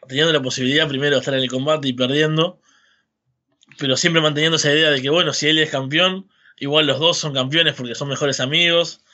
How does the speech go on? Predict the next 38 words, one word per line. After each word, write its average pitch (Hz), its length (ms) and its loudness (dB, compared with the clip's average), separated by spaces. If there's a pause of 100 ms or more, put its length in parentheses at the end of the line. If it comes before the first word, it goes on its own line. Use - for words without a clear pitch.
(640)
y 131 160 0
Owens 147 300 0
claramente, 151 720 0
eh, 113 260 -12
disconforme 135 640 -2
con 143 140 -2
la 143 60 2
idea. 175 220 2
Entonces, 185 440 -2 (680)
está 147 220 -2
bueno 202 320 2
la, 143 120 0
la 139 120 0
historia, 170 300 0
me 147 80 -2
parece 156 200 0
que 147 80 -4
ha 143 200 2
venido 151 340 2
muy 135 100 -4
bien. 165 160 2
Yo 160 160 -4
creo 143 140 0
que, 123 240 -4 (420)
que 151 100 -4
este 147 140 0
combate 139 400 2
va 143 80 4
a 147 40 2
mantener 139 480 2
lo 123 200 -4
bueno 143 240 0
de 123 80 0
la 117 60 0
historia, 151 400 0
va 117 80 2
a - 20 -4
seguir 123 380 -2